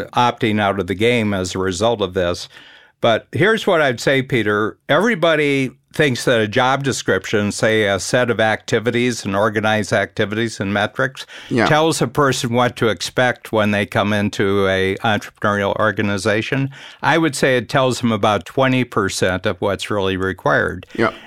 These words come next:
Speaker 1: And that is that you have certain expectations because you're Peter Diamandis, and there's four ways you can be a hero to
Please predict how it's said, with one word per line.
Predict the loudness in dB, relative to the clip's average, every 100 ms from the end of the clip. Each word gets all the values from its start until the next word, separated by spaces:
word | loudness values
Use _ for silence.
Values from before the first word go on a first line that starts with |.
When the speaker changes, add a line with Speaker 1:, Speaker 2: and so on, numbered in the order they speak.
| -2
Speaker 1:
And | 2
that | 2 2 0
is | 2 0 0
that | 0 0
you | 2 2
have | 2 2 -2 -2
certain | -2 0 0
expectations | 0 0 -2 -2 0 0 2 0 0 -2 -4
because | -6 0 2 2
you're | 0
Peter | 0 0 0 0
Diamandis, | 0 0 2 2 0 0 0 -2 -6 -16 -20 -20 -6
and | 0 2 4
there's | 2 0
four | 0 2 2 2 2
ways | 2 2 0 -2
you | -2
can | 0
be | 0 0
a | 0
hero | 0 2 2
to | 2 0 0